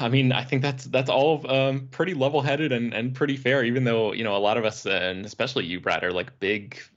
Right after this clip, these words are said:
fans of a lot of what the M C U has been doing. But I, I think this one, you know, um,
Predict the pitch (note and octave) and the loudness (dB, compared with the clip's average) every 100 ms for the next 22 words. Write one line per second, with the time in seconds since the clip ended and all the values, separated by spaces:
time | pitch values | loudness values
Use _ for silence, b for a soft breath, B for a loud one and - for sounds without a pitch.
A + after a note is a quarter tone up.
0 | _ - G#2 C#3 B2 G2 G2+ G2+ G2+ - | _ -4 0 0 -2 -2 0 0 0 -4
1 | G#2+ F#2+ F#2+ G#2+ A2 G#2 G2+ F#2 F#2 A#2+ | -4 -4 -6 -6 -2 -2 -2 -4 -2 0
2 | A2+ F#2+ G2+ F#2 - C3 C3 - - G#2 | 2 0 0 -2 -2 -4 -4 -10 -18 -4
3 | B2+ C3 B2 G#2+ G2+ - - G2+ F#2 - | -2 2 2 2 -4 -6 -6 -4 -4 -6
4 | - G2 F#2 F2+ G2+ | -6 -2 -2 -2 -8